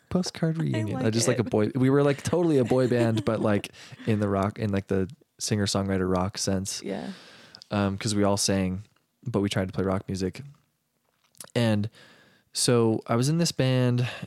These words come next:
Speaker 1: and then, um, I was, like, very into the other singer of the, like, the other
Speaker 2: Okay.
Speaker 1: main singer. Like, he,
Speaker 2: Okay.
Speaker 1: he and I were, like, the,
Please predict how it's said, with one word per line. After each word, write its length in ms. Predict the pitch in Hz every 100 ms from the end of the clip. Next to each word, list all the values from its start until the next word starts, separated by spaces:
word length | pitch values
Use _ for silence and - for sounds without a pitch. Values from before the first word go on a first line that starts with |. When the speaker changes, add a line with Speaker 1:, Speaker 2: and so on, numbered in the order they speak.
| -
Speaker 1:
and 520 | 113 107 104 101 95 - _ _
then, 580 | 110 113 107 104 104 104 - _ _ _ _ _ _ _
um, 640 | - 104 101 98 95 92 - _ _ _ _ 113
I 140 | 110
was, 360 | 110 107 107 - -
like, 260 | 104 104
very 380 | - 113 107 107
into 840 | - 107 104 - 101 95 95 92 - _ _ _
the 540 | - 120 98 95 92 95 - _ _ _ _ _ _ _ _ _
other 260 | 113 95 95
singer 400 | - 95 92 90
of 200 | - 92
the, 100 | -
like, 160 | - 101
the 80 | 120
other 120 | 110
Speaker 2:
Okay. 140 | 101
Speaker 1:
main 100 | 101
singer. 300 | 101 104 95
Like, 160 | 95 101
he, 140 | 240
Speaker 2:
Okay. 60 | 165
Speaker 1:
he 200 | - 123
and 80 | 110
I 100 | 104
were, 140 | 101
like, 220 | 98 95
the, 180 | - 90